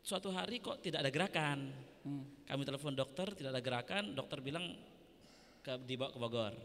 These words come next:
Speaker 2: Nah.
Speaker 1: dibawa ke klinik. Alhamdulillah, ketika kami datang sampai klinik, rupanya apa yang terj-, apa ditakdirkan oleh Allah Subhanahu wa taala terjadi begitu ya.
Speaker 2: Nah.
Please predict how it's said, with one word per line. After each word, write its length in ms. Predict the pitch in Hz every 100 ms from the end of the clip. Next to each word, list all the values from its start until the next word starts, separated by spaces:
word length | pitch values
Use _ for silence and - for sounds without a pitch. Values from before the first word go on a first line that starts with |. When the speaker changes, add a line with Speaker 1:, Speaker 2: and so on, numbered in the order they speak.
| - -
Speaker 2:
Nah. 160 | 143 139
Speaker 1:
dibawa 220 | 123 120 123
ke 140 | 120
klinik. 400 | 113 120 123 120
Alhamdulillah, 460 | - 117 120 120 -
ketika 240 | - 175 175
kami 180 | 160 147
datang 220 | 139 139
sampai 260 | 135 131 139
klinik, 400 | 123 120 147 220 - - - - - - -
rupanya 600 | 127 123 123 135 185 180 - - -
apa 180 | - 131
yang 140 | 131
terj-, 380 | 131 131 123 131
apa 220 | 139 131 143
ditakdirkan 600 | 135 131 127 131 139 135
oleh 140 | 131
Allah 260 | 139 135 135
Subhanahu 300 | 139 135 131
wa 40 |
taala 140 | 147
terjadi 360 | 139 127 127 123 117
begitu 280 | 107 110 110
ya. 60 | 131 156 -
Speaker 2:
Nah. 220 | 135 127